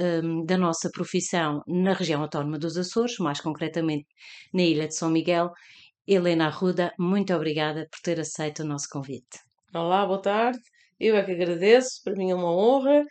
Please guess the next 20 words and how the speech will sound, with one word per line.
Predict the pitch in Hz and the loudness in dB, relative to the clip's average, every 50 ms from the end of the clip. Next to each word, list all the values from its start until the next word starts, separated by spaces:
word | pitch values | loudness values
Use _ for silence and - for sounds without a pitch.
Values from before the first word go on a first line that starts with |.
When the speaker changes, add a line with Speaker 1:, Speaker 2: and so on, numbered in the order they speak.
| - - - _ _ _ | -8 -20 -20 _ _ _
Speaker 2:
e | - 190 214 | -2 2 4
é | 190 | 4
sempre | 190 190 - 208 208 214 | 4 2 0 0 0 0
um | 208 | 0
prazer | 214 233 226 214 196 190 214 226 226 226 220 - | 2 2 2 2 4 4 6 6 6 6 4 0
poder | - 185 180 202 226 233 226 220 220 226 | -8 -4 2 6 8 8 8 8 4 0
divulgar | 202 214 233 196 226 226 185 196 208 214 214 214 220 233 233 214 220 | -2 -2 0 2 2 4 6 6 6 6 6 4 2 0 -2 -4 0
alguma | - 185 185 180 180 185 | 0 0 0 0 -2 -2
coisa | 185 220 190 208 | -2 0 0 2
desta | 196 196 190 190 - 190 | 4 2 2 2 0 -2
nossa | 196 190 185 - 190 190 | -2 -2 -4 -6 -8 -10
profissão, | - - - - 190 185 185 - 196 196 202 214 214 | -10 -12 -10 -10 -8 -4 0 2 4 4 4 2 2
não | 208 185 180 | 0 -2 -2
é? | 175 180 220 214 214 - - _ _ _ _ - - _ _ _ _ _ | -2 -2 -2 -4 -6 -10 -16 _ _ _ _ -20 -20 _ _ _ _ _
E, | - 196 | -8 -8
portanto, | 190 - - - - 208 214 214 208 - 214 214 220 226 220 226 - _ _ _ _ _ _ - | -8 -8 -6 -2 0 0 0 0 -2 -2 -2 0 0 -2 -4 -8 -16 _ _ _ _ _ _ 0
vamos | 202 233 226 220 | 2 2 4 4
a | 226 | 2
isto. | 185 185 180 - - - - - - _ _ _ _ _ - | 2 2 0 -6 -10 -16 -18 -20 -20 _ _ _ _ _ 2
Speaker 1:
Helena, | 233 262 233 185 160 156 151 151 147 143 | 4 6 6 6 4 4 0 -2 -4 -8